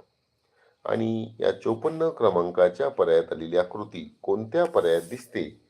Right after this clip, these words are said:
ही मुलांना तुम्ही ओळखायची आणि आलेलं उत्तर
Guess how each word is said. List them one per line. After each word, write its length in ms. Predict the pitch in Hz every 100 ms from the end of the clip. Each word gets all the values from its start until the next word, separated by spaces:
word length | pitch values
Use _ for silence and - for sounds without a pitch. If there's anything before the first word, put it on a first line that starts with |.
| _ _ _ _
ही 200 | - 101
मुलांना 400 | 90 85 82 82
तुम्ही 260 | - 82
ओळखायची 800 | 82 95 - 120 117 147 151 - -
आणि 160 | 85 -
आलेलं 260 | 107 147 131
उत्तर 420 | 87 - 98 92